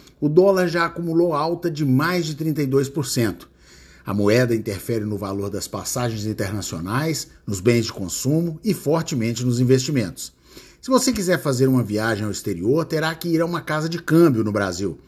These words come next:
ou seja, uma casa de troca de moedas, e pagar a quantidade de reais suficiente para adquirir a quantidade de dólares que pretende comprar.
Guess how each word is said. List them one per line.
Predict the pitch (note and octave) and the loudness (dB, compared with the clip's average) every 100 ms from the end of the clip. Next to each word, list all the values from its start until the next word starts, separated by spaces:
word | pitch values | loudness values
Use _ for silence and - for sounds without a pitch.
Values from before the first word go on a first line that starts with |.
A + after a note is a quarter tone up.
| _ - _ | _ -20 _
ou | A2 | 0
seja, | C3 C3 A#2 E2+ D#2 - - _ | 4 6 6 4 -4 -18 -20 _
uma | A2+ B2+ | -4 -4
casa | - B2+ C#3 D3+ | -4 -4 -4 -4
de | D#3+ | -6
troca | B2+ D3 E3 E3 | -4 0 0 0
de | B2+ C3+ | -2 -2
moedas, | G#2+ G2+ F2 - - - _ - | -2 -4 -6 -8 -12 -14 _ -8
e | G#3 | -6
pagar | - G3+ B2 C#3 | 0 0 2 0
a | D3 | 0
quantidade | C#3+ D3+ C#3 A#2 A#2 A2 | -2 -4 -2 0 0 -2
de | G#2+ | -4
reais | G2+ G2+ G#2 G#2+ | -2 -2 -2 -2
suficiente | D#3 C#3+ D3+ - B2 E3+ F3 - - - - | -2 -2 -2 2 4 2 -2 -12 -20 -14 -4
para | G#3+ | 0
adquirir | G3 F3+ - D3+ C3+ D3 | 0 0 -2 0 2 2
a | |
quantidade | C3+ C#3 C3 A#2+ A#2 A2+ | 0 -4 -4 -2 -2 -2
de | A#2+ D#3 | -4 -2
dólares | B2+ A#2+ C3+ C3+ B2+ | 2 4 4 2 -2
que | - | -4
pretende | C3 D3+ C3 A#2+ A2+ | -4 -4 -2 -4 -4
comprar. | C#3+ C3+ A2+ E2 | -6 -6 -6 -8